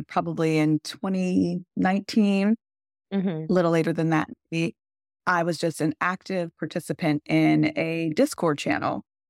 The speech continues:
Speaker 1: that was centered around blockchain and healthcare, obviously my two jams. So, you know, like, I'm just doing what I normally do, providing information, having conversation.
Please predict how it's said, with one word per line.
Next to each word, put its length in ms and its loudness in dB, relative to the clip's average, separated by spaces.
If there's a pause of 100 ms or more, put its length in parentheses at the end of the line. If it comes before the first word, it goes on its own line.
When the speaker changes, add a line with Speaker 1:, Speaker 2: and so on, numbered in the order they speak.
Speaker 1:
that 140 -2
was 320 -10
centered 320 0
around 320 4
blockchain 480 0
and 80 -2
healthcare, 520 -4 (300)
obviously 380 -2
my 160 2
two 180 -6
jams. 500 -4 (520)
So, 580 2 (920)
you 140 2
know, 180 4
like, 240 0
I'm 180 -2
just 220 -4
doing 260 2
what 140 2
I 80 2
normally 420 -4
do, 360 -6 (300)
providing 400 2
information, 760 -4 (100)
having 340 0
conversation. 880 0